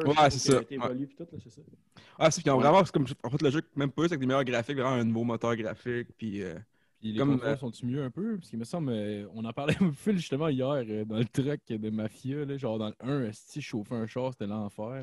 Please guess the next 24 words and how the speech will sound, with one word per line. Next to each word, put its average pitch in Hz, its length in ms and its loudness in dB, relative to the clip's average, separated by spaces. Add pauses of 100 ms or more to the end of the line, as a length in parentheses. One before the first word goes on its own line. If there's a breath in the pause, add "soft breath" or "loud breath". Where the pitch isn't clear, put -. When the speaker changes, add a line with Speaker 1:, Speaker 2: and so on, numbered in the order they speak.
(140)
Speaker 1:
Ouais, 180 220 10
ouais, 196 120 8
mais 170 80 4
c'est - 160 -2
ça, - 20 0
dans 156 80 2
le 127 60 2
fond, 175 120 4
ils 170 60 4
ont 131 80 4
pris - 140 0
le 143 40 2
moteur 127 200 2
graphique 120 280 -2
du 110 140 -10
trois, 135 300 2
puis - 180 -6
ils - 20 0
ont 107 80 0
fait 117 160 -2
le 110 200 -2
un 107 80 -4
avec, - 320 -10
genre. - 140 -12